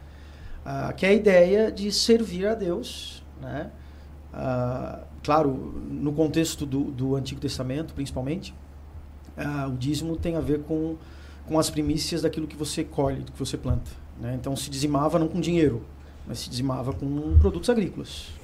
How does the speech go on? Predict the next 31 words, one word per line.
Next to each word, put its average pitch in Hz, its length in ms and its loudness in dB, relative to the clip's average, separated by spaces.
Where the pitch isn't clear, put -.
É - 40 -2
um, 226 300 -4
é 254 40 -8
uma 233 120 -4
realidade, 214 480 0
era 196 160 10
uma 220 140 8
realidade 175 400 4
agrária, 139 400 -2
né? 131 320 -8
Mas 311 180 2
claro, 262 340 6
acho 151 200 2
que - 60 0
a 151 40 2
pergunta 170 360 4
daquela 170 400 4
época 139 380 0
e 131 100 0
a 131 60 0
pergunta 127 260 -4
de 113 80 -4
hoje 127 140 0
é 196 40 0
a 226 40 -2
mesma. 185 240 0
Deus 139 320 2
não 156 80 -2
precisa 202 340 -4
de 123 100 -4
dinheiro. 117 300 -6